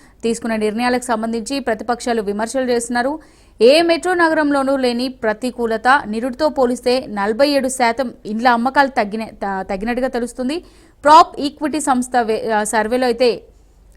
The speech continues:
రియాలిటీ కుప్పకూలినట్టుగా, ఆ, రియల్, రియల్ ఎస్టేట్ కుదేలైనట్టుగా అయితే తెలుస్తుంది. ఆ సర్వే ఆధారంగా చూసినట్టయితే, so, ఏడాదిన్నరగా చూసినట్టయితే, అంటే, రి-, కాంగ్రెస్ ప్రభుత్వం వచ్చిన తర్వాత రియల్ ఎస్టేట్ పడిపోయింది అనేటువంటి విమర్శలు అయితే మనం వింటూనే ఉన్నాం.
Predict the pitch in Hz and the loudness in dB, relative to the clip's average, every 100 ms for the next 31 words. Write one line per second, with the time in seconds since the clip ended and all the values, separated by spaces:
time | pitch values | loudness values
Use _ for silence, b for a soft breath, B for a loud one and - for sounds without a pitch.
0 | - _ 196 226 247 233 247 233 220 226 | -20 _ -6 2 2 2 -4 -4 -4 -2
1 | 240 233 214 226 226 - _ _ - 214 | -2 -2 -2 0 0 -2 _ _ -8 -2
2 | 220 214 240 285 294 294 214 240 277 294 | -2 -2 0 2 4 2 2 2 0 0
3 | 277 262 220 196 247 262 311 285 269 262 | -2 0 -2 -2 -2 2 2 2 -2 -2
4 | 262 247 247 254 214 214 247 247 262 247 | 0 0 0 -2 -2 -4 -6 -2 0 0
5 | 226 226 233 226 233 233 233 220 233 226 | -2 0 0 0 -4 -6 -6 -8 -10 -6
6 | 233 233 381 b b b b b 294 226 | -6 -6 -8 b b b b b -4 4
7 | 254 330 359 359 339 320 320 302 277 294 | 6 8 6 4 0 0 -2 -4 -2 0
8 | 285 339 392 240 277 349 269 254 247 285 | 0 -2 0 0 0 -2 0 2 2 -2
9 | - 277 247 262 247 262 247 233 247 233 | -4 -6 -2 -4 -4 -4 -6 -4 -2 0
10 | 247 247 240 233 208 220 285 285 277 247 | -2 -4 -6 -4 -2 0 0 2 0 0
11 | 247 233 214 220 233 247 240 233 214 190 | -2 -4 -2 -4 -4 -6 -6 -6 -6 -6
12 | 202 247 254 247 262 | -4 -4 -2 0 0